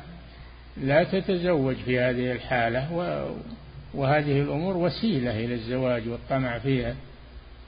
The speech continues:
نعم، فتقطع هذه الوسائل حتى تخرج من العدة، عدة الوفاة. نعم.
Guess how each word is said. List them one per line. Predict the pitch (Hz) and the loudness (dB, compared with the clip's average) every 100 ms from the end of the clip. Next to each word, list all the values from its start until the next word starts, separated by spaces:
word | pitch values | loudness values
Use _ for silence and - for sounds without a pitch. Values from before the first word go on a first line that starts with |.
| - | -6
نعم، | 156 123 117 | -4 -4 -4
فتقطع | 139 139 202 - 147 131 143 | -2 0 -2 -2 0 2 4
هذه | 135 123 123 123 - | 2 2 0 -2 -2
الوسائل | 135 131 117 135 117 117 175 - - - - - - - - - | -2 -2 -2 -2 0 0 -4 -8 -10 -10 -10 -14 -18 -18 -20 -6
حتى | 196 - 160 | -6 -2 -2
تخرج | 135 170 139 180 185 | 0 -2 0 -2 -2
من | 180 | 0
العدة، | 147 143 - 165 143 101 101 - 127 - 175 | 0 0 -2 -2 -2 -4 -6 -6 -6 -4 -4
عدة | 160 135 - | -4 -4 -2
الوفاة. | 135 123 110 113 117 110 - - - - - - - - | 0 0 0 0 0 -2 -8 -18 -18 -18 -18 -18 -8 -4
نعم. | 127 | -2